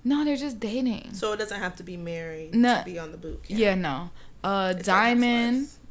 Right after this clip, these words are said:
Speaker 1: Diamond, the stripper from Love and Hip Hop, and
Speaker 2: Oh.
Speaker 1: that basketball player she was dating. I really like Diamond, so I actually
Speaker 2: I don't know
Speaker 1: appreciate
Speaker 2: her.
Speaker 1: her. Um, fuck, who else is it?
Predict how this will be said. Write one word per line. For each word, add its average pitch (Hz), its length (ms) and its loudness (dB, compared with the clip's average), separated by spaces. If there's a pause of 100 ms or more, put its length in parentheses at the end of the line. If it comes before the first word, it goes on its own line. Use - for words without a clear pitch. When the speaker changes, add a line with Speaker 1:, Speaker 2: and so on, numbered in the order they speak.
(300)
Speaker 1:
Diamond, 208 400 2
the 202 80 -2
stripper 208 340 -4
from 190 240 -4
Love 185 160 -2
and 190 140 -2
Hip 196 160 -2
Hop, 220 340 -4 (520)
and 196 160 -2
Speaker 2:
Oh. - 20 0
Speaker 1:
that 180 520 -2
basketball 220 520 -2
player 240 200 -2
she 240 140 -6
was 240 100 -4
dating. 233 240 2
I 302 140 8
really 196 300 4
like 165 260 -2
Diamond, 160 300 -6
so 175 80 -8
I 165 40 -4
actually 170 220 -8
Speaker 2:
I 214 80 -2
don't 240 160 0
know - 60 -6
Speaker 1:
appreciate 185 240 -6
Speaker 2:
her. 185 160 -14 (420)
Speaker 1:
her. 190 80 -2
Um, 185 600 -2 (1500)
fuck, 208 600 -8
who 254 180 -6
else 240 260 -4
is 208 160 -6
it? 196 200 -6